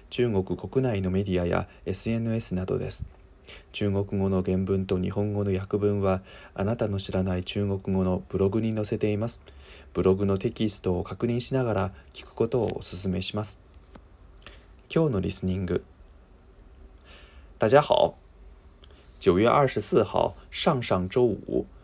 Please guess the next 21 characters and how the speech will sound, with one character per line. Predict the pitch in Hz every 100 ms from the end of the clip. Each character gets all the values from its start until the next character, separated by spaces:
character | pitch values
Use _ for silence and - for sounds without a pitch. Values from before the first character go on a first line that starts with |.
| -
和 | - 95 98
十 | - 107
月 | 110 98
一 | 110
号 | 113 101 85 -
上 | - - 117
周 | 98 90
五， | 82 - - - - - - - -
我 | 95
和 | 104
大 | 98
家 | 101 104
聊 | 101 90
了 | 92 90 90 - - -
“龙 | - 101 117
游 | 101 110
浅 | - 95 104
水 | - 78 65 -
遭 | 107 113
虾 | - 117
戏， | 127 - 101 -